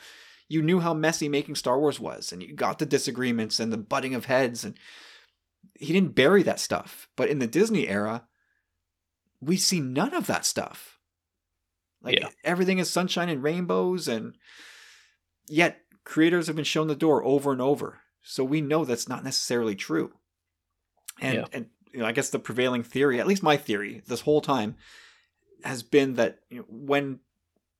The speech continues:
Speaker 1: Lucasfilm, the brass, decided, "You know what, this, this movie is way off the rails. We need to get, bring someone else in to fix this." Like, Gareth Edwards has done some cool things, but this movie's not,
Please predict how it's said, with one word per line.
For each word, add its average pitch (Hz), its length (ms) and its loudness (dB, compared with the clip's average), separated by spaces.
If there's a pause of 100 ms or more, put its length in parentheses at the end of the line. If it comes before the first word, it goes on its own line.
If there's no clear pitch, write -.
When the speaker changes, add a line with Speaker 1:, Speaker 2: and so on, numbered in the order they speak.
(200)
Speaker 1:
Lucasfilm, 156 600 0
the 123 80 -2
brass, 120 440 0
decided, 117 440 0
"You 117 80 -8
know 123 80 -2
what, 110 140 -2
this, 135 220 -8 (160)
this 135 200 -6
movie 123 260 -2
is 101 140 -2
way 110 240 0
off 101 240 -2
the 107 80 -2
rails. 110 480 0 (1040)
We 131 160 -2
need 131 160 -2
to 117 140 -8 (240)
get, - 240 -6
bring 117 160 0
someone 107 240 -2
else 98 180 -4
in 101 80 -8
to - 80 -14
fix - 300 -10
this." - 260 -10
Like, 101 200 -10 (340)
Gareth 120 260 0
Edwards 113 340 -2
has 104 280 -6 (1080)
done 147 140 4
some 156 160 -6
cool 160 180 2
things, 151 380 -2
but 131 320 -4 (140)
this 120 200 -4
movie's 120 300 -2
not, 120 300 0